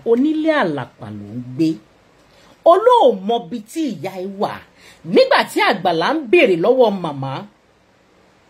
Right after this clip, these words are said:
Thank you, ma. <laughs> Nígbà tí àgbàlá ń béèrè lọ́wọ́ màmá wípé, "Màmá, ó tó ọdún mélòó tẹ́ ẹ ti rí ọmọ yín?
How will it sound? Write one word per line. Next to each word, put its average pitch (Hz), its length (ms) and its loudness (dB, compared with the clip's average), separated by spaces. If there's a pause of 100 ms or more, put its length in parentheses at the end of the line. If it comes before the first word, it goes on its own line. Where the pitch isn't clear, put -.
(2500)
Thank 240 300 0
you, 196 80 -6
ma. 139 200 -6 (640)
<laughs> - 600 -20
Nígbà 381 380 4
tí - 140 -4
àgbàlá 202 540 0
ń 330 200 -6
béèrè 240 300 0
lọ́wọ́ 226 460 2
màmá 143 340 -8 (320)
wípé, 311 480 -2 (300)
"Màmá, 202 420 0 (500)
ó 427 140 4 (120)
tó 440 140 -2
ọdún 370 320 4
mélòó 269 240 -4
tẹ́ 247 200 -4
ẹ 240 60 -2
ti 247 220 -10
rí 285 180 -8
ọmọ 247 340 4
yín? 302 300 0